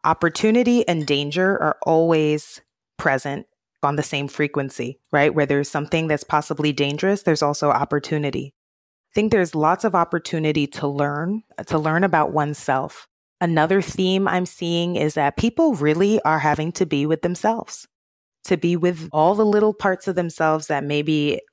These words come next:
because they're too tired most of the time or because they're working in a certain setting, they can't see or they don't have to see. A lot of people are getting insight into themselves in a new way right now.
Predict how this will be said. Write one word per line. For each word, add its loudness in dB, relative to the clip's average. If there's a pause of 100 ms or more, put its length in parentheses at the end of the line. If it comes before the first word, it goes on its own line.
(200)
because -2
they're 2
too -2
tired 0
most -4
of -12
the 2
time 0
or 0
because 0
they're 0
working -4
in -2
a -4
certain -8
setting, 0 (120)
they 2
can't 0
see 0
or 0
they 2
don't -2
have -2
to -4
see. -8 (160)
A -6
lot 4
of 0
people 2
are 4
getting 0
insight 0
into -2 (440)
themselves -2
in -4
a 0
new 0
way 2
right 0
now. -10